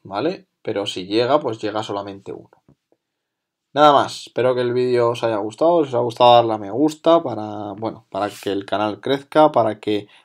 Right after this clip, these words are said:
podamos seguir haciendo más videotutoriales de este estilo, de R X Java y de muchas más librerías sobre Android.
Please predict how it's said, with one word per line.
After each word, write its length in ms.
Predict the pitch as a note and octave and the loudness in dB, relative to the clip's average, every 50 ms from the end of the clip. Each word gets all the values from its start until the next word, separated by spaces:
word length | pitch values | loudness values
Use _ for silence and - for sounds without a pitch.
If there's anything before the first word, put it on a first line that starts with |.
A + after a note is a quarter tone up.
| _ _ - | _ _ -8
podamos 420 | - A#2 A2 A2+ A#2 A#2+ B2+ B2 | -4 0 2 2 4 2 2 0
seguir 260 | - B2+ A#2+ A#2+ A#2+ A#2+ | 0 -2 -2 0 0 -2
haciendo 560 | A2+ A2+ - A#2+ A#2+ A#2+ A#2 A#2 A2+ A2+ A2+ | -2 -2 -4 -4 -4 -2 -2 -2 -2 -2 -4
más 280 | A2 A2 A2+ A#2 A#2+ A#2 | -4 0 2 2 2 4
videotutoriales 720 | A#2 A#2 A2+ A2 - - A2+ A2 A2 A2 G#2+ G#2+ G#2+ A2 | 4 2 2 0 -2 -4 -4 -2 0 0 0 0 -2 -4
de 60 | A2 | -6
este 160 | G2+ - - | -6 -4 -6
estilo, 420 | G2 - - - C#3 D3 D#3+ E3+ D#3 | -6 -6 -4 -2 0 4 4 4 4
de 80 | B2+ | 2
R 140 | A#2 G#2+ G#2+ | 0 -4 -6
X 220 | G2+ - - G2+ F#2+ | -8 -8 -10 -12 -6
Java 280 | - - A#2 A#2 A2 G#2+ | 0 2 2 2 2 0
y 60 | G#2+ | -2
de 180 | G#2 G2+ G2 | -4 -6 -8
muchas 380 | G2 G#2 G#2+ A2+ A2+ - G#2+ G#2 | -8 -8 -8 -6 -4 -4 -4 -2
más 160 | G#2+ A2 G#2 | -2 -2 -2
librerías 480 | G#2 G#2 G2+ G2+ G2 G2+ G2+ G#2 G2 F#2+ | 0 0 0 0 -2 -2 -2 -4 -6 -8
sobre 300 | - G#2+ G#2 G#2 G#2 G#2 | -12 -12 -10 -6 -2 0
Android. 380 | B2 C#3+ D#3 D#3+ E3+ F#3 G3 | 0 2 2 0 0 -2 -4